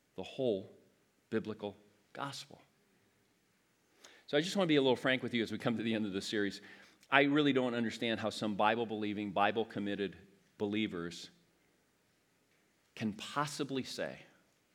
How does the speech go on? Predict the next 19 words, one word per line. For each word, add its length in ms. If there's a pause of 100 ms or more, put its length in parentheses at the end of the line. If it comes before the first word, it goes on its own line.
(1300)
"We 100
should 200
just 280
stick 240
to 80
the 80
message 340
of 80
salvation 540 (4000)
and 240 (680)
let 260
go 180
of 80
social 280
concerns." 560
I 120
don't, 420 (1500)
I 140
literally 760